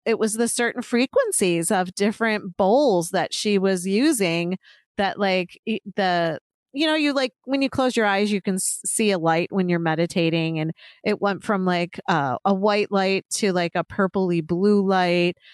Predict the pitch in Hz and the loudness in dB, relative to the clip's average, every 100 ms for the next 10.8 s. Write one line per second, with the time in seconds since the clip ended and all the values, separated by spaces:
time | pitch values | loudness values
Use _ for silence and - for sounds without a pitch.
0 | - - 208 208 208 208 196 - 359 571 | -20 -6 -4 -2 -2 0 -2 0 0 0
1 | - 190 175 185 170 165 - 180 - 170 | -2 -2 0 -2 0 -2 0 -2 -2 0
2 | 170 175 180 196 208 196 196 233 233 220 | 2 2 0 0 0 0 2 2 2 2
3 | 220 202 170 156 185 214 262 - - 190 | 2 2 0 0 0 0 0 -2 -2 -2
4 | - 185 175 165 165 - _ _ _ _ | 0 0 2 0 -2 -6 _ _ _ _
5 | _ 196 180 175 165 160 - 220 _ - | _ 0 2 2 0 -4 -14 -20 _ -16
6 | - - - - - 240 - 175 175 320 | -14 -14 -18 -18 -6 -6 -4 -8 -2 0
7 | 330 302 285 226 190 180 - 240 202 190 | 2 2 2 0 0 -2 -2 0 2 0
8 | 175 - 214 208 214 196 - 247 254 233 | 0 -2 -4 0 0 0 0 2 2 2
9 | 202 208 180 - 175 185 185 196 196 208 | 0 0 -2 -4 -6 -2 2 2 0 -2
10 | 196 196 - 196 185 180 180 | -2 -2 0 0 2 2 -2